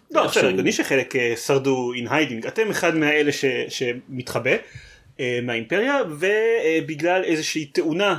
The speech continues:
Speaker 1: נקרא לזה, אתם נחשפים בפני האימפריה, ואז צריכים לברוח מהם, וקורים דברים. אמ,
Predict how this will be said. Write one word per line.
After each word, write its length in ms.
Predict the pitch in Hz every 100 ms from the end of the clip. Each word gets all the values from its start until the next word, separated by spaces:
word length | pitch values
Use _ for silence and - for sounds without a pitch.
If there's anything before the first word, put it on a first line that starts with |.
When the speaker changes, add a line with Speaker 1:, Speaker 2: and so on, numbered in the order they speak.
| 147
Speaker 1:
נקרא 300 | 156 - 139
לזה, 220 | 123 123 - _ -
אתם 220 | - 120
נחשפים 440 | 131 - - 226
בפני 200 | 226 240
האימפריה, 380 | 233 226 240 240 151
ואז 260 | 135 180
צריכים 380 | - 139 151 151 - - - -
לברוח 440 | 123 117 160 170
מהם, 340 | 175 170 160 165 - - _ _ 113
וקורים 560 | 120 131 - 127 143 135
דברים. 360 | 117 104 95 95 _ _ _ _ _ _ _ _ _ _ _ - - -
אמ, 600 | 143 127 123 127 127 123